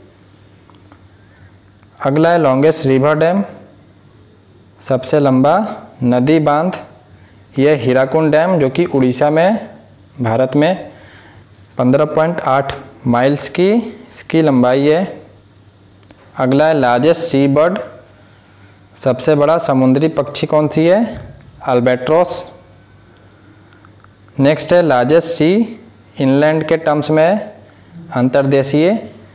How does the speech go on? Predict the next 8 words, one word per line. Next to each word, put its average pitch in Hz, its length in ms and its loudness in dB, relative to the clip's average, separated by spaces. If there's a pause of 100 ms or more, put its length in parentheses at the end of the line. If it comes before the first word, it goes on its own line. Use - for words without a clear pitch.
(760)
सबसे 135 360 -2
बड़ा 147 160 2
सागर 139 340 0
कौन 147 220 0
सा 156 180 0
है? 214 400 0
मेडिटेरियन 135 720 2
सी। 170 200 0